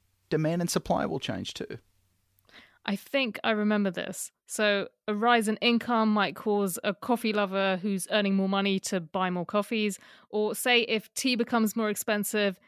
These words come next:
Speaker 2: people might start buying coffee instead of buying tea. Preferences might shift. I mean, I, I think coffee's become more popular over the past decade or so.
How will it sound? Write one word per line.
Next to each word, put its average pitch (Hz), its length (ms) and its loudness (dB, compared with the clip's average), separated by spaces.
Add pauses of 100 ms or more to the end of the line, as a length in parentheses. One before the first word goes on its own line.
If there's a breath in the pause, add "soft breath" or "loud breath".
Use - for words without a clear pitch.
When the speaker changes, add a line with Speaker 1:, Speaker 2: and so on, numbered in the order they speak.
(140)
Speaker 2:
people 214 220 -2
might 196 220 -2
start 196 360 -2 (100)
buying 196 220 2
coffee 240 460 0 (120)
instead 196 320 0
of 175 220 -2
buying 180 260 0
tea. 311 320 0 (520 soft breath)
Preferences 240 580 0
might 240 180 2
shift. - 460 -2 (120)
I 214 60 0
mean, 214 180 4
I, 208 200 2
I 202 100 0
think 240 240 0
coffee's 240 380 -2
become 214 320 0
more 208 240 4
popular 220 560 -4
over 196 120 -4
the 190 60 -4
past 196 300 -6
decade 190 340 -6
or 180 100 -8
so. 196 300 -4